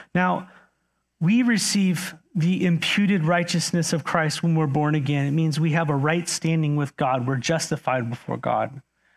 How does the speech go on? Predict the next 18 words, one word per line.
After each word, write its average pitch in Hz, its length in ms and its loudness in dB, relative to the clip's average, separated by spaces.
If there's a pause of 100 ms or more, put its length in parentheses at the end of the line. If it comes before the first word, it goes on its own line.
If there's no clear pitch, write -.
(240)
There's 175 160 2
a 175 60 2
righteousness 175 640 0
that - 180 -2
isn't 185 280 2
ours 160 760 0 (580)
that 151 180 -2
God 175 360 2
gives 151 380 0
us 139 240 -2
when 151 100 2
we 151 100 2
believe 147 380 0
in 139 140 0
Jesus 143 360 -2
Christ, - 360 -4
when 139 120 -2
he 139 240 -2